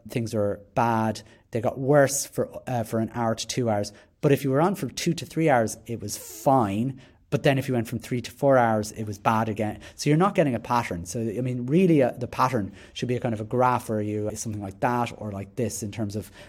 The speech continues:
well-being, that, uh, uh, be-, being decreased or whatever it is. I, I mean, I, essentially, look, I don't disagree with them, uh, particularly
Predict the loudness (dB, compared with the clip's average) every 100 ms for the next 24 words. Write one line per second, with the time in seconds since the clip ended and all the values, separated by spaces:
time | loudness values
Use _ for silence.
0 | -2 2 4 4 0 0 -2 -4 -4 -4
1 | -4 -6 -4 -4 -4 -4 -4 -4 -8 -4
2 | -4 -2 -4 -2 -2 -4 6 8 10 8
3 | 6 2 -2 -2 0 6 6 6 2 0
4 | -2 -2 0 0 -2 -4 -2 0 0 -2
5 | -4 -4 -4 -4 -4 -6 0 2 0